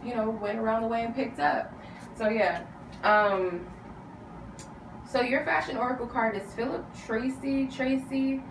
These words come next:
I hope I'm pronouncing his name right. "A hat is a statement, not a shelter. Dress from toe to trilby." Um, millinery is, isn't invite only. Invite only. I hope I'm pronouncing this right,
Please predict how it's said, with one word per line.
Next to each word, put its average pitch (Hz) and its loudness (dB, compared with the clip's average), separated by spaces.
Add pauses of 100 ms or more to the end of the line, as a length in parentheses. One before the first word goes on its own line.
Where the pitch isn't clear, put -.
(200)
I - 2
hope 269 2
I'm 294 -2
pronouncing 233 0
his 214 0
name 196 -2
right. 175 -2 (380)
"A 208 4
hat 277 4
is 269 2
a 233 2
statement, 208 0
not - 4
a 233 0
shelter. 220 0
Dress 220 6
from 269 0
toe 214 2 (520)
to 226 0
trilby." 190 -2 (1400)
Um, 202 6
millinery 285 0 (160)
is, 214 2 (400)
isn't 269 2 (160)
invite 220 2
only. 190 -2 (760)
Invite 220 2
only. 180 2
I 185 0
hope 226 2
I'm 233 0
pronouncing 190 0
this 165 -6
right, 160 -4